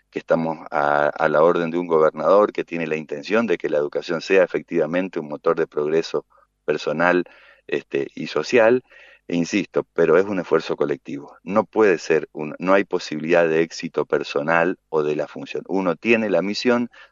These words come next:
de coordinar esfuerzos, de ponerle la energía para la que educación sea lo que figura en todos los discursos.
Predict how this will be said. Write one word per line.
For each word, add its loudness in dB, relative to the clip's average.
de -2
coordinar 0
esfuerzos, 0
de -2
ponerle 0
la -2
energía 0
para 0
la 2
que -6
educación -2
sea 4
lo 2
que -4
figura 2
en -4
todos 4
los -2
discursos. -4